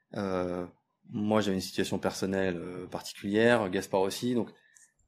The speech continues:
on voulait être content à personne, et on s'est rendu compte que ça marchait, donc, euh, pourquoi aller tout de suite lever,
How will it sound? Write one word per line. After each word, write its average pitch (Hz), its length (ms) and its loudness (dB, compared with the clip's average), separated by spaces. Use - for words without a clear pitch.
on 110 60 0
voulait 117 200 4
être - 100 0
content 104 240 4
à 92 80 2
personne, 131 500 4
et 104 100 -2
on 104 100 0
s'est - 100 -6
rendu 117 180 2
compte 131 160 2
que - 60 -10
ça 110 140 0
marchait, 131 420 4
donc, 107 280 -4
euh, 98 40 -2
pourquoi 135 460 2
aller 110 160 2
tout 156 160 -6
de - 60 -12
suite - 280 -10
lever, 117 540 2